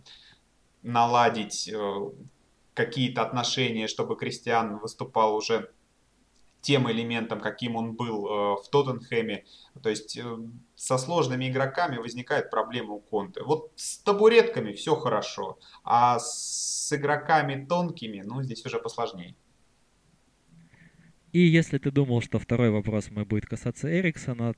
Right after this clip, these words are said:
Speaker 2: то фиг тебе вообще, потому что меня больше интересует Годин. Очень часто слышал я мнение, что схема с тремя центральными защитниками не для него. Ну и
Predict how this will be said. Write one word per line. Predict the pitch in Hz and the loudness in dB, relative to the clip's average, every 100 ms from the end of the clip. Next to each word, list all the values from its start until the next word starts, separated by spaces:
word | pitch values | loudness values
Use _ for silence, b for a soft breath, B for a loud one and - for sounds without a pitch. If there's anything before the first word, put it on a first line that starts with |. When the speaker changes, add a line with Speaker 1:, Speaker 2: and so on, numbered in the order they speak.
| - | 2
Speaker 2:
то | 143 151 143 135 127 117 - | 4 6 6 6 4 0 -6
фиг | - 139 - | -2 -2 -2
тебе | - 110 107 110 | -2 0 2 2
вообще, | 104 101 - - 98 | 2 -2 -4 -4 -4
потому | 101 104 117 156 | -6 -8 -4 -4
что | - 131 120 113 104 | -2 -2 0 -2 -4
меня | 104 113 120 | -6 -4 -2
больше | 107 110 - | -2 -4 -6
интересует | 101 104 98 117 104 | -8 -10 -6 -4 -4
Годин. | - 117 147 185 180 B B B B _ | -2 0 0 -2 -4 B B B B _
Очень | 135 135 - | 2 2 0
часто | 110 117 107 - | -2 0 0 -4
слышал | 101 120 110 113 | -6 -4 -4 -4
я | 107 | -4
мнение, | 110 120 113 104 | -4 -4 -4 -2
что | 98 - 104 104 | -4 -2 0 0
схема | - - 123 110 107 | -4 -4 -4 -2 -6
с | |
тремя | - 117 110 | -6 -4 -4
центральными | - 104 107 104 101 101 | -6 -8 -6 -4 -4 -6
защитниками | 101 - - 107 101 | -6 -8 -10 -8 -8
не | 104 113 | -4 -4
для | 101 104 | -2 -2
него. | 113 127 180 196 | 0 2 2 2
Ну | 117 131 170 | -2 0 2
и | 127 | 2